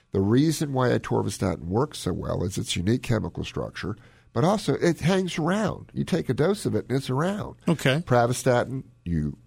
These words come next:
Speaker 1: excrete it in your urine, okay, quickly. So rosuvastatin is Crestor,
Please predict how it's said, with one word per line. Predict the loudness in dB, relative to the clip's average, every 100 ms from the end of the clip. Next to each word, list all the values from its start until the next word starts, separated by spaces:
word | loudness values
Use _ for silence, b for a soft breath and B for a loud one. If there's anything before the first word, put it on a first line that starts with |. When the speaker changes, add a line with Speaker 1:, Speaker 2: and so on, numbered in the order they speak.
| _
Speaker 1:
excrete | 0 0 4 6 8
it | 4 2
in | 2
your | 4 4
urine, | 2 0 -12 -18 _ _ _ -14
okay, | -8 -6 -6
quickly. | -4 -4 -4 -8 -14 b b b b b _
So | 2 2 0 -4
rosuvastatin | 0 2 4 4 4 2 0 0 -4 -10 -6
is | -6
Crestor, | 0 0 0 -2 -4 -4